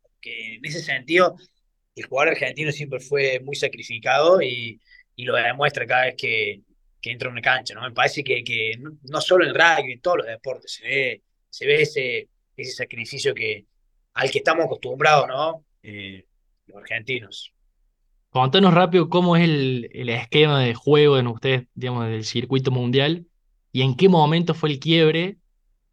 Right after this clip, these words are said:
Speaker 2: que recién decía, en el que las selecciones grandes dijeron, "Che, bueno, los Pumas se ven tan en serio,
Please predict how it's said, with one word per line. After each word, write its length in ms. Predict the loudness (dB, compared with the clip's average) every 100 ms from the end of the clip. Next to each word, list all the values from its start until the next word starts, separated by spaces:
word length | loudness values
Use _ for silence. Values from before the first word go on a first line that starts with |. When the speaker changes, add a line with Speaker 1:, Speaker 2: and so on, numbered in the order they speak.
| _ _ _ _ _
Speaker 2:
que 360 | -10 -8 -8
recién 320 | -6 -4 -2 -2
decía, 380 | -2 0 0
en 160 | -2 -6
el 120 | -4
que 100 | -2
las 120 | -2
selecciones 640 | -2 -2 0 2 2 0 -4
grandes 400 | -2 0 2 0
dijeron, 380 | -2 -4 -6 -4
"Che, 180 | 0 0
bueno, 200 | 0 -2
los 120 | -4
Pumas 240 | -4 -2
se 80 | -2
ven 180 | -4 -4
tan 140 | -6
en 100 | -6
serio, 300 | -4 -6 -6